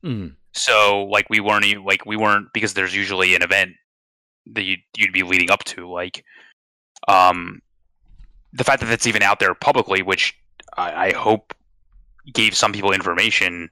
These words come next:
Speaker 2: leading up to some of these results, I would, I would venture to guess,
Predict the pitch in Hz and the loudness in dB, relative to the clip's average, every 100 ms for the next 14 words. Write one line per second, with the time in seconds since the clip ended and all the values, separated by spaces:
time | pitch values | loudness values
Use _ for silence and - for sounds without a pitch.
0 | _ - - _ _ - 110 107 - - | _ -20 -20 _ _ -2 0 0 -2 0
1 | 107 107 98 87 87 110 104 - - - | 0 2 0 -2 0 0 0 -4 -6 -8
2 | _ _ _ - 95 90 - - 92 85 | _ _ _ -2 -2 -2 -6 -4 -4 -4
3 | - 90 - 87 - - 90 - - 90 | -6 -6 -6 -10 -12 -14 -14 -10 -4 -2
4 | - - | -2 -6